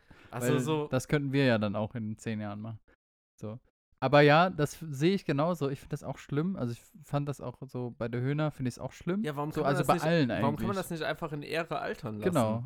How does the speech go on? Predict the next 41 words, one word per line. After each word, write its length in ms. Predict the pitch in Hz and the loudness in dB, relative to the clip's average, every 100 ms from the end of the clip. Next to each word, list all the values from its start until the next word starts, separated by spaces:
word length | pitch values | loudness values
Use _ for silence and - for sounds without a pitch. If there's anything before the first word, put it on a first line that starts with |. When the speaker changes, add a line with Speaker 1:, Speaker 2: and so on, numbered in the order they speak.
| - | -4
Speaker 2:
einfach 160 | 139 | 0
Speaker 1:
Also 120 | 160 156 | 0 4
Speaker 2:
sagen, 280 | 156 160 151 | 4 6 6
Speaker 1:
einfach 40 | |
sagen 100 | 175 | 4
Speaker 2:
"Jetzt 60 | 160 | 2
Speaker 1:
so 60 | 160 | -2
Speaker 2:
ist 160 | 160 | -2
vorbei, 640 | 147 123 131 165 190 214 202 | 0 2 4 4 4 0 -2
die 80 | 143 | -2
Lieder 360 | 139 175 175 170 | 0 4 4 4
hier 500 | 170 175 170 165 - | 2 2 0 -2 -6
könnt 200 | 147 165 | -4 -4
ihr 60 | 151 | -2
noch 100 | 135 | -2
auf 120 | 123 | -2
Schallplatte, 600 | - 151 160 180 175 170 | -2 -2 0 -2 -2 -2
auf 140 | 131 - | -4 -4
C-D-Player, 640 | 147 139 147 170 170 156 | -4 -4 -2 -2 -2 0
aber 220 | 131 127 | -2 -2
Spotify 580 | 127 - 139 165 - 165 | -4 -4 -4 -4 -4 -6
streamen 500 | 160 - 180 180 170 | -6 -4 -2 -2 -2
und 360 | 151 151 151 - - | -4 -4 -6 -12 -8
pipapo." 640 | 175 165 160 160 151 139 - - _ _ _ | -4 -4 -2 0 0 0 -6 -20 _ _ _
Aber 240 | 131 135 127 | 0 2 2
wir 120 | 131 - | -2 -6
tr-, 140 | - 151 147 143 _ | -18 -20 -20 -20 _
keiner 240 | - 160 156 | -2 0 0
tritt 220 | - 156 | -2 -4
mehr 100 | 151 | -2
mit 140 | 139 131 | -2 -2
den 220 | 131 135 | -4 -4
Liedern 280 | 135 131 123 | -4 -2 -2
auf. 340 | 139 117 - _ | -2 -4 -6 _
Und 220 | 135 123 | -4 2
wenn, 400 | 139 160 202 214 - | 2 4 2 0 -2
dann 180 | 143 143 | -4 0
kostet 340 | 143 139 127 | -2 -2 -4
das 80 | - | -6
richtig 280 | 123 123 - | -10 -12 -16
Asche. 300 | 117 107 | -16 -16